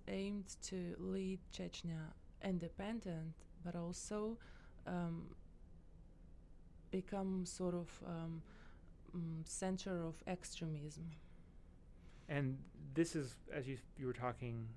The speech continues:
Speaker 2: about the freedom of expression, this is really his, his kind of, his regime has really led to a, a gross crackdown on human rights.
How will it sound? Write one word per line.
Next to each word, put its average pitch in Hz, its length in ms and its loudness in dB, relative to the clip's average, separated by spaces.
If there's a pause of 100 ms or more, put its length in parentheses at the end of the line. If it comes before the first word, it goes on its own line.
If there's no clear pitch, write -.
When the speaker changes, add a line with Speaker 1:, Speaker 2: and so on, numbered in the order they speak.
(140)
Speaker 2:
about 127 140 -4
the 117 80 -6
freedom 127 280 4
of 110 100 0
expression, 127 560 4
this 143 180 4
is 160 100 2
really 156 540 8
his, 156 300 6
his 151 260 0
kind 143 180 2
of, 131 100 0
his 143 180 4
regime 131 400 4
has 120 160 0
really 120 220 4
led 117 280 2
to 120 200 -2
a, 107 260 -2 (840)
a 127 160 -2
gross 151 320 6
crackdown 120 480 2
on 113 100 0
human 110 240 -2
rights. - 460 -4